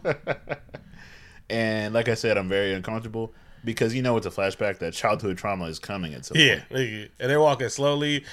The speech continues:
Speaker 2: and they're arguing, and it kinda looks like, uh, anime takes the cake, kinda like that's their dad, but I, and I didn't wanna see that either. So, you know,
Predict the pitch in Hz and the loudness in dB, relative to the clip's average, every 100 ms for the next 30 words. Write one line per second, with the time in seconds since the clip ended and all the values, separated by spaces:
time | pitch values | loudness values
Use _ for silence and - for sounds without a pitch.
0 | - - 165 208 147 170 180 175 180 175 | -8 6 12 12 12 12 12 10 8 6
1 | 156 143 139 170 160 156 135 147 139 135 | 6 2 4 4 6 2 2 4 4 2
2 | - - - - - 139 139 135 123 117 | -6 -20 -20 -20 -4 4 6 6 4 2
3 | 113 - 143 147 143 139 151 120 - 160 | -2 0 4 6 4 4 2 0 4 4
4 | 175 - 170 165 160 113 143 147 147 147 | 4 0 0 2 2 0 0 0 2 4
5 | 165 156 160 160 151 135 131 131 139 139 | 4 6 8 8 6 4 4 6 8 10
6 | 156 143 139 131 131 151 - 160 165 165 | 8 4 0 -2 2 4 4 0 0 -2
7 | 160 - - - - - 135 117 113 107 | -4 -18 -20 -20 -18 -2 2 4 2 0
8 | 104 - - - 147 117 104 | -6 -12 -16 -2 2 2 0